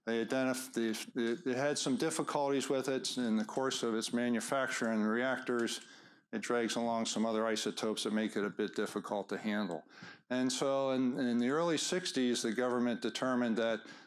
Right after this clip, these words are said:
the material should be stored in Building thirty nineteen at Oak Ridge National Lab. So who is Isotech? We're an unpopulated L L C.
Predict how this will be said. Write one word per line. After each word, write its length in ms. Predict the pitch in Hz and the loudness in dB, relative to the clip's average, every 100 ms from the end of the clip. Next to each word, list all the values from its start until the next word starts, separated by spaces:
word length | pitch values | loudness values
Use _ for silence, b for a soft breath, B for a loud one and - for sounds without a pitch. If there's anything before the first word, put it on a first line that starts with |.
| B 110 | B 0
the 100 | 110 | 0
material 420 | 110 139 131 117 | 2 2 2 2
should 220 | - 113 | 0 0
be 80 | 107 | 0
stored 460 | - 120 117 117 | 0 0 2 2
in 160 | 107 101 | 2 2
Building 280 | 113 110 104 | 0 0 0
thirty 320 | - 110 110 | 0 2 2
nineteen 520 | 104 104 - 113 110 | 2 0 -2 0 0
at 120 | 95 | 0
Oak 220 | 101 101 101 | 0 -2 -4
Ridge 220 | 95 101 | -4 -2
National 440 | 101 98 - 98 | -2 -2 -6 -4
Lab. 220 | 95 92 - _ _ _ _ - B B - | -4 -4 -8 _ _ _ _ -14 B B -4
So 120 | 139 | 0
who 160 | 160 180 | 2 2
is 140 | 160 | 2
Isotech? 680 | 165 165 170 175 170 156 - B B B | 0 0 0 0 0 0 -6 B B B
We're 160 | 147 156 | 0 2
an 60 | |
unpopulated 800 | 160 170 160 156 156 151 151 143 | 0 0 0 0 2 2 2 2
L 180 | 147 143 | 2 2
L 140 | 139 | 2
C. 480 | 131 - 147 143 - | 0 0 2 2 -2